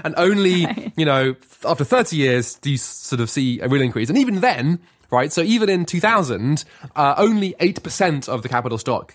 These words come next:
Speaker 1: consists of computer software and equipment.
Speaker 2: Yeah. And was most of the thing happening in that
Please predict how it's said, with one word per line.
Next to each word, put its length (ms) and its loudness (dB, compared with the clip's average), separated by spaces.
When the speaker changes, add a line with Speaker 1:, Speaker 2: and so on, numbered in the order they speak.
Speaker 1:
consists 420 -4
of 240 -4
computer 260 -2
software 260 -2
and 60 -2
equipment. 300 -8
Speaker 2:
Yeah. 420 2
And 180 2
was 160 -2
most 260 0
of 60 -2
the 120 0
thing 140 0
happening 640 0
in 220 2
that 260 0